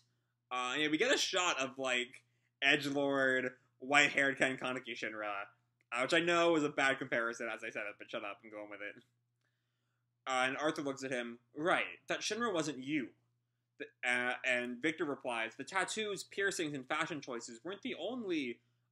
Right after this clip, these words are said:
unusual behaviors. The things you did, the old you never would have done.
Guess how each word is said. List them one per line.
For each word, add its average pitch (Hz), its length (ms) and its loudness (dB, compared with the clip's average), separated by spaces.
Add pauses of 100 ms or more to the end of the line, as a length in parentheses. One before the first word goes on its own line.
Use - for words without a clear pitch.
unusual 165 640 -2
behaviors. 139 800 -2 (640)
The 156 80 -4
things 240 320 -4
you 156 100 -2
did, 160 340 0 (220)
the 147 100 -2
old 185 280 2
you 151 100 -2
never 170 340 0
would 110 100 -12
have - 140 -20
done. 90 180 -16